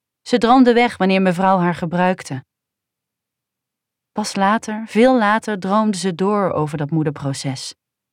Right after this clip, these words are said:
Haar proces. Mevrouw aangeklaagd wegens incest.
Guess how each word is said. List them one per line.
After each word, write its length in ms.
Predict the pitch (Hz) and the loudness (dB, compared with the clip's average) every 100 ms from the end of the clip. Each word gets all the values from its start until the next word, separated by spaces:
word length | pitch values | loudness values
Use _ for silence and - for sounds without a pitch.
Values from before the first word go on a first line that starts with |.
| _ _ _ | _ _ _
Haar 260 | 170 175 180 | -2 0 -2
proces. 680 | 143 143 - 135 131 - _ _ _ _ _ _ _ _ _ _ _ _ _ _ _ _ _ | -4 -4 -4 -10 -12 -18 _ _ _ _ _ _ _ _ _ _ _ _ _ _ _ _ _
Mevrouw 440 | 165 170 170 202 | -4 0 2 2
aangeklaagd 680 | 190 208 202 - 185 180 - | 2 0 -2 -2 0 0 0
wegens 340 | 185 180 180 | 0 2 0
incest. 640 | - 185 - 151 139 - | 0 -2 -2 -2 -2 -10